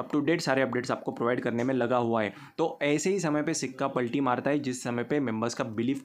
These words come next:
कम होने लग जाता है और उस समय पे वो रिग्रेट करते हैं गिव अप करने के बाद, जिस समय पे ये सक्सेसफुल लिस्टिंग हो जाता है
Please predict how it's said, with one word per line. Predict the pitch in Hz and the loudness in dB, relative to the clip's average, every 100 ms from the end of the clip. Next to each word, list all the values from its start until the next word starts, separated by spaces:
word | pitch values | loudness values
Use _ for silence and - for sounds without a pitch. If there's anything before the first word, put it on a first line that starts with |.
| - | -2
कम | 139 | 0
होने | 135 123 123 | 2 0 0
लग | 117 | 0
जाता | 110 117 151 | -2 0 0
है | 190 | 0
और | 139 147 - | -4 -4 -2
उस | 175 - | -2 0
समय | 147 147 | 0 0
पे | 156 | 0
वो | 151 147 | 2 0
रिग्रेट | 117 139 170 | 2 2 2
करते | - 151 160 | 0 -2 0
हैं | 156 | -2
गिव | 117 117 | 0 0
अप | 160 | 0
करने | 143 131 139 | 0 0 0
के | 139 | 0
बाद, | 123 139 180 - - | 2 2 2 -4 -8
जिस | 139 156 143 | -4 -2 -2
समय | 127 127 | 0 0
पे | 156 | 0
ये | 131 135 | 2 0
सक्सेसफुल | 131 110 143 135 147 117 | -2 -4 -4 -4 -2 0
लिस्टिंग | 113 - 202 | 0 0 2
हो | 175 | 2
जाता | 160 | 2
है | 160 | 2